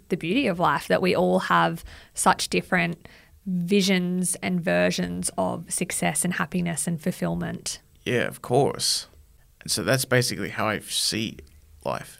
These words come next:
Speaker 1: I love that. I think they're great analogies.
Speaker 2: And, but there's also more in terms of a puzzle. There's not just your goals, but there's also other things.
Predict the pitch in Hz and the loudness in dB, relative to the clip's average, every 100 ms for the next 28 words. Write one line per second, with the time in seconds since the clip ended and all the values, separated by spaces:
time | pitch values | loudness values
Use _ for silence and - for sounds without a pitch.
0 | - 202 214 285 220 151 - 196 214 208 | -4 2 4 4 2 2 -2 -4 0 2
1 | 190 185 - 202 185 175 170 185 - - | 2 2 0 0 0 0 -4 -6 -6 -8
2 | - - _ - - - 107 127 117 123 | -14 -20 _ -20 -4 0 0 4 4 6
3 | 147 135 123 117 143 127 - 104 123 113 | 6 6 4 6 6 4 2 2 4 4
4 | 85 73 - 98 - 71 - - - - | 0 -4 -2 -2 -2 -6 -10 -14 -4 4
5 | 170 185 139 123 90 131 113 104 - 92 | 4 4 0 0 4 4 4 2 -4 -2
6 | 104 135 131 117 - 117 113 76 69 - | 0 0 0 0 0 0 -4 -8 -8 -10